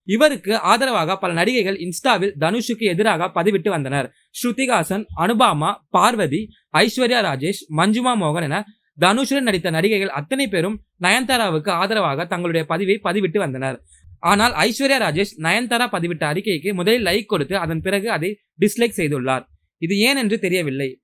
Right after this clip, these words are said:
ஆனால் இதை பார்த்த நெட்டிசன்கள், "தனுஷுக்கு ஆதரவாக இந்த ஒரு நடிகையாவது இருக்காங்களே."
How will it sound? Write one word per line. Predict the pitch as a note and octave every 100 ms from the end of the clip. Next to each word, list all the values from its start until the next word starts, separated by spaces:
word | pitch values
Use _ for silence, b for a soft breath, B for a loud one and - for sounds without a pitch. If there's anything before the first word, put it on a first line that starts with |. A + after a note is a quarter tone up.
| _
ஆனால் | - G3 G#3+ B3
இதை | E3+ F3+
பார்த்த | E3 G3+ B3+ A#3+
நெட்டிசன்கள், | F#3+ G#3+ G#3 D3 F#3 D3
"தனுஷுக்கு | F3 A#3 A#3+ A#3
ஆதரவாக | F#3 F#3 G3+ E3+ D3 F#3+ G#3+ b
இந்த | E3+ G3+ B3+
ஒரு | A#3+ G#3
நடிகையாவது | F#3 G3+ G#3+ F#3+ F#3
இருக்காங்களே." | F3+ G3+ E3 D3+ C#3+